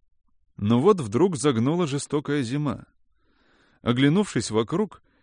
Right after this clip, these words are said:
веселая стрекоза увидела, что ее друзья, цветы, все лежат мертвыми, и поняла, что ее собственный коротенький век должен идти к концу. Тут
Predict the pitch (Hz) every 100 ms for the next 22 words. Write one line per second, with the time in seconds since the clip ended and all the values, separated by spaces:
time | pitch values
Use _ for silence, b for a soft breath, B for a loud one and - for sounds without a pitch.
0 | _ _ _ - 101 147 - 196 185 156
1 | 151 151 143 156 180 135 123 175 170 160
2 | - 131 135 151 139 131 110 110 156 180
3 | - 113 123 - 196 202 _ _ _ _
4 | _ - 139 175 143 165 - 104 101 104
5 | 123 160 190 - _ _ _ _ - 131
6 | 151 160 165 135 107 - 110 107 139 147
7 | 175 170 - 147 139 113 113 143 147 127
8 | 117 110 120 175 - - - 104 151 147
9 | 165 - 123 - 117 - - 127 - -
10 | - _ _ _ _ _ _ _ _ _
11 | _ _ _ _ _ _ _ _ _ _
12 | _ - 190